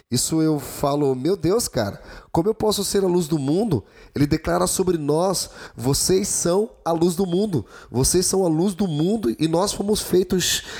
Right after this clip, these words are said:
chamados, nós fomos chamados justamente diante disso. E tudo que a gente tem refletido aqui é pra brilhar essa luz." Você não concorda com isso, cara? O que que você tem a pensar sobre isso aí pra nós? Compartilha aí.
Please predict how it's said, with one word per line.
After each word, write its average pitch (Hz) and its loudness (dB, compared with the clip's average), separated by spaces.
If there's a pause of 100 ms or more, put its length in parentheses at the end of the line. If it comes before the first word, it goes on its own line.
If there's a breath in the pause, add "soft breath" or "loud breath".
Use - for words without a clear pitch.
(140 loud breath)
chamados, 190 0
nós 143 0
fomos 180 -2 (160 loud breath)
chamados 180 0
justamente 202 -2
diante 196 0
disso. 175 2 (260 loud breath)
E 143 0
tudo 214 -2
que - -2
a 202 2
gente 185 -4
tem 180 2
refletido 165 0
aqui 214 0
é - 0
pra 190 -2
brilhar 202 0
essa 165 0
luz." 117 0 (300 loud breath)
Você - -6
não 156 2
concorda 147 0
com 156 0
isso, 170 -2
cara? 104 0
O - 0
que - -2
que - -8
você 160 0
tem 156 2
a 139 2
pensar 123 0 (360 loud breath)
sobre 117 0
isso 117 0
aí 110 4
pra 113 0
nós? 101 2
Compartilha 120 0
aí. 95 2